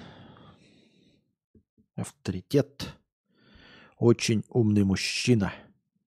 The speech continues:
По призыву президента... Так, мы опять, это та же самая новость про увеличение количества, э, россиян через два,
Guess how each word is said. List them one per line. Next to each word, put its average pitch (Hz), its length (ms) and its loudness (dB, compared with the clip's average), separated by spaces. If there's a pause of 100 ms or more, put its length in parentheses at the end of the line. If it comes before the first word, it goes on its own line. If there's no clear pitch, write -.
(2750)
По 139 100 8
призыву 180 440 10
президента... 190 440 6
Так, - 280 2
мы 101 140 4
опять, 101 260 4
это 95 160 -2
та 107 120 4
же 95 80 0
самая 101 280 2
новость 107 260 2
про 101 140 4
увеличение 98 680 2
количества, 95 720 2
э, 95 340 0
россиян 98 440 2
через 92 240 -2
два, 95 240 2